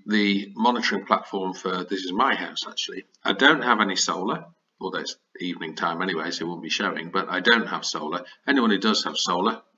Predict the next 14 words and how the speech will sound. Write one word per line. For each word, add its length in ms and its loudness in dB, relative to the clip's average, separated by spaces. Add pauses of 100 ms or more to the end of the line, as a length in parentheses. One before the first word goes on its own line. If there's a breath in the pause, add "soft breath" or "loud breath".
(140)
this 180 -4
would 100 -10
be 80 -6
showing. 480 -2
But 200 -4 (100)
mine's 340 2
a 60 2
squirrel 380 2
pod 200 -6
system, 520 -4
so 160 -6
mine's 280 -2
for 120 -8
people 480 -2